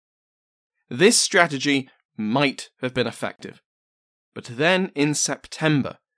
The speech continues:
the political Presbyterians were hit with a disaster. The Earl of Essex suddenly died, not from battle or anything particularly adventurous,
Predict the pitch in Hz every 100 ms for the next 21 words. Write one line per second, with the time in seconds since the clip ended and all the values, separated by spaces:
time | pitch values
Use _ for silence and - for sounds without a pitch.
0 | _ _ - 123 123 147 220 208 196 147
1 | - - 120 110 107 110 120 117 120 110
2 | - - 110 - - 104 98 - 95 87
3 | 110 101 - - - _ _ _ _ _
4 | _ _ 110 113 185 180 127 127 123 -
5 | - - 135 113 107 104 160 143 98 -
6 | _ _ _ - 190 202 - - - 143
7 | 127 113 101 - 147 127 127 123 117 110
8 | 101 101 - 120 110 110 101 110 110 107
9 | 104 98 98 104 123 143 - 123